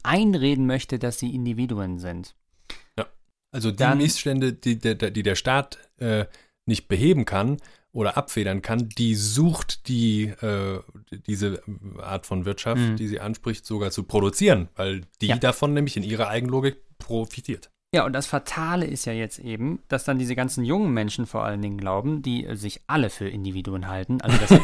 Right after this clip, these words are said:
Speaker 2: <laughs>
Speaker 1: alle, also ich kenne keinen, der das nicht tut.
Speaker 2: Na, kurz Nietzsche, ganz kurz, sorry.
Speaker 1: <laughs>
Speaker 2: Ne, äh, das ist eine, äh, die, das Rede, Gerede vom Individuum ist eine Mehr, ist ein Riesenirrtum, ne?
Speaker 1: Ja.
Speaker 2: Wir sind Dividuen, wir können
Speaker 1: Dividuen.
Speaker 2: seelisch gespalten werden und zugrunde gehen, ne?
Speaker 1: Voilà.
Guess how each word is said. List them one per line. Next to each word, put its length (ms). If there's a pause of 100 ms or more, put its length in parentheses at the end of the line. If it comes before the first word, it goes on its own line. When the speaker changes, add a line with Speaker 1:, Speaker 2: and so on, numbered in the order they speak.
Speaker 2:
<laughs> 100
Speaker 1:
alle, 500
also 160
ich 100
kenne 240
keinen, 260
der 100
das 120
nicht 240
tut. 300 (180)
Speaker 2:
Na, 140
kurz 320
Nietzsche, 260
ganz 220
kurz, 200
sorry. 280 (200)
Speaker 1:
<laughs> 200
Speaker 2:
Ne, 180 (220)
äh, 220
das 260
ist 140
eine, 380
äh, 200
die, 180 (200)
das 200
Rede, 240
Gerede 300
vom 240
Individuum 380
ist 120
eine 140
Mehr, 500
ist 120
ein 100
Riesenirrtum, 880
ne? 120
Speaker 1:
Ja. 40
Speaker 2:
Wir 120
sind 280
Dividuen, 580
wir 120
können 420
Speaker 1:
Dividuen. 220 (140)
Speaker 2:
seelisch 280
gespalten 460
werden 160
und 180
zugrunde 380
gehen, 220
ne? 80
Speaker 1:
Voilà. 240